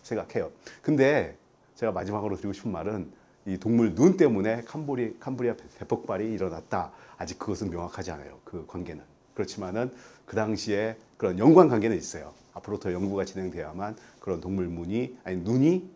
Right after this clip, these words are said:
그런 대-, 캄브리아 대폭발과, 어, 영향을 주지 않았을까. 한번 그 부분을 누가 꼭 밝혔으면 좋겠어요.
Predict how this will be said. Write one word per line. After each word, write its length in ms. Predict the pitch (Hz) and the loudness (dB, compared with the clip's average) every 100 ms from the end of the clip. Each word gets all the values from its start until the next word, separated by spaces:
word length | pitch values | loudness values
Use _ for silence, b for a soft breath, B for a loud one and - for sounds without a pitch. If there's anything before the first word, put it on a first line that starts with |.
| - - | -20 -6
그런 240 | 98 90 | -4 -4
대-, 80 | - - | -8 -20
캄브리아 420 | - 117 113 107 90 | -12 -8 -6 -6 -6
대폭발과, 800 | 87 - - - 95 90 107 B B B B B B B B _ | -10 -12 -16 -8 -6 -6 -8 B B B B B B B B _
어, 260 | 87 87 85 | -8 -6 -6
영향을 300 | 85 87 98 | -8 -6 -6
주지 200 | 90 90 | -6 -6
않았을까. 680 | 85 90 - - - 90 78 - | -6 -6 -8 -10 -12 -12 -12 -12
한번 360 | 113 107 92 | -8 -6 -6
그 160 | - 101 | -8 -6
부분을 320 | 104 104 92 | -4 -2 -2
누가 160 | 92 92 | -4 -4
꼭 260 | 160 165 | -2 -2
밝혔으면 440 | - - 92 - 87 | -4 -10 -12 -10 -12
좋겠어요. 420 | - - - | -12 -14 -16